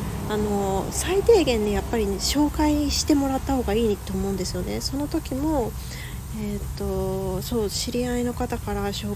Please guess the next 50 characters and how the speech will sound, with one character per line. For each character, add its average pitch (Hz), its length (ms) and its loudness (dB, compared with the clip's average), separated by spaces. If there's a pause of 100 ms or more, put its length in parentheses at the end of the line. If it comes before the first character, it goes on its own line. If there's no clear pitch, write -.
介 208 200 -2
し - 80 -6
て 214 100 -4
も 214 140 -2
ら 214 60 -4
っ 220 120 -6 (240)
て、 294 360 4 (480)
で、 311 340 4 (240)
ま 214 220 -2
あ、 - 40 -6 (140)
一 - 240 -2
応 294 60 2
素 - 200 -4
性 262 240 0
も 254 140 -2
知 - 160 -4
っ 240 40 -6
て 240 300 0
い 240 60 2
る 220 140 -2
し、 294 480 2 (1300)
あ - 20 0
の、 220 140 2
登 403 380 4
録 403 200 4
ベ 349 140 8
ビ 311 140 6
ー - 20 4
シ 311 140 0
ッ 302 40 0
タ 233 180 0
ー - 20 0
と 208 80 -2
か 208 100 -2
そ - 140 -4
こ - 120 -2
ま 294 140 2
で 254 80 0
は 208 60 0
い - 60 -4
か 214 120 -4
な 202 140 -2
い 196 60 -2
ん 196 40 -2
で 202 100 -4
す - 120 -8
け 214 80 -6
れ 208 60 -6
ど 214 80 -6
も、 240 180 -2